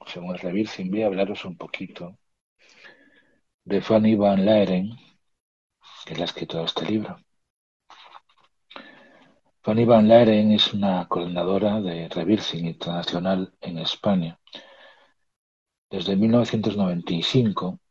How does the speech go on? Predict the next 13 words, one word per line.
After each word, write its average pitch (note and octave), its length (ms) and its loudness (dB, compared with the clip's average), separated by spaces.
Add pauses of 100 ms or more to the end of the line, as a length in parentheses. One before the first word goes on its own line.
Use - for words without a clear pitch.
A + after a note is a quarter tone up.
(240)
se - 180 -2
dedica F#2+ 400 -2
a F#2+ 40 4
dar F#2+ 120 2
sesiones F#2 560 -2
individuales F2 580 -4
de D#2+ 80 -4
renacimiento, D2+ 800 -6 (1120)
psicología, A2+ 960 2 (360)
creadora, F2+ 520 -2
talleres E2+ 440 -6
de D#2+ 100 -8
seminarios, F#2 800 -4